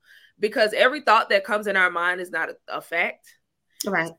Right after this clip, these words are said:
Speaker 1: The thing about, um, anxious attachment is <laughs> you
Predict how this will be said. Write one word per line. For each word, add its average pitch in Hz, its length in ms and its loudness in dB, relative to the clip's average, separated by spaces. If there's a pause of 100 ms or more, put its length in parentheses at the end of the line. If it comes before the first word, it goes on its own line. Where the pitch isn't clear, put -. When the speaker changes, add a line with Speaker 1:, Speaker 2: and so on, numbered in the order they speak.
(240)
Speaker 1:
The - 120 -14
thing 311 260 0
about, 226 580 4
um, 196 240 -2
anxious 202 420 -8
attachment 180 720 -6
is 170 680 -8 (1400)
<laughs> - 1120 -8
you 285 720 6